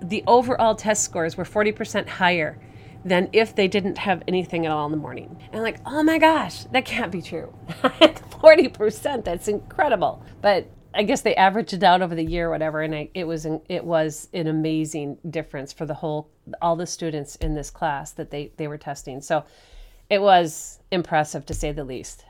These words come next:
And again, the spirulina is a great form of vitamin B, along with the frankincense, which naturally boosts the immune system, boosts circulation.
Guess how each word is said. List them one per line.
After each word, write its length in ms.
And 80
again, 300
the 60
spirulina 680
is 180
a 20
great 260
form 200
of 80
vitamin 340
B, 400
along 300
with 160
the 80
frankincense, 1080
which 320
naturally 420
boosts 300
the 60
immune 200
system, 560
boosts 300
circulation. 1080